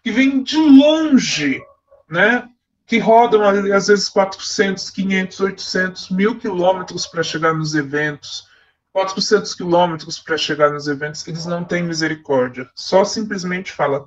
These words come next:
"Tem que conseguir o ônibus." E as pessoas que lutem, né? Lembro de um evento onde uma jovem passou mal e ela teve que ser levada pro pronto-socorro.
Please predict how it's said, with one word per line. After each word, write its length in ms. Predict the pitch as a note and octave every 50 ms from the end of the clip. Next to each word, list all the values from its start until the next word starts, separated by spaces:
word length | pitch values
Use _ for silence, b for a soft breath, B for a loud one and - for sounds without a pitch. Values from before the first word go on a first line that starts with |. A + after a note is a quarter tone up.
| _ _
"Tem 320 | - D3+ D3 D3 D#3 G3 A#3+
que 140 | A3 A#3+
conseguir 640 | - - F3 F#3 F3+ - - D#3+ C#3 D3+ F3+ - - -
o 200 | - A#3+ B3 - - -
ônibus." 760 | E3 D#3+ D3+ D3 C#3 C3+ B2+ C3 C3 B2+ - - - - b b b b _ _ _ _ _ _
E 120 | A3 A3+
as 180 | A#3 A#3 A#3 -
pessoas 500 | - A#3+ A3 - - G#3+ A3 A3 - -
que 140 | - -
lutem, 580 | B3 A3+ F#3+ F3+ D#3+ D3+ - - C3+ C3 - - _
né? 240 | - C3+ D#3+ F#3 G#3 - b b b b b b b _ -
Lembro 360 | E3 F3 F#3+ G3+ F#3+ G3+ G3
de 140 | E3 F3 F#3
um 180 | F3+ E3+ E3+
evento 540 | E3+ E3 D3+ D3+ F3 F3+ F#3 F#3+ F3+ - F3
onde 220 | D#3+ E3 E3+ D#3
uma 240 | D#3+ D#3 D#3 D3+ D3+
jovem 400 | C#3+ D3 D3+ D3 C#3+ C#3 D3 C#3+
passou 400 | - - - - - - - C#3+
mal 420 | C#3 C#3 E3 F3 G3 G3+ F#3+ E3+ D#3
e 60 | D3+
ela 180 | D3+ D#3 D#3+
teve 380 | D#3+ - F3 D#3+ D#3 D#3 E3 F3
que 80 | - -
ser 160 | - - D#3+
levada 440 | D#3 D#3+ D3+ D#3 D#3 D3+ D3+ D#3 D3+
pro 320 | D#3 _ - D#3+ F3 F3
pronto-socorro. 1040 | - - E3+ E3+ E3+ E3+ - - - G3+ G#3 G3+ - - E3+ E3 D#3+ D3+ D3+ D3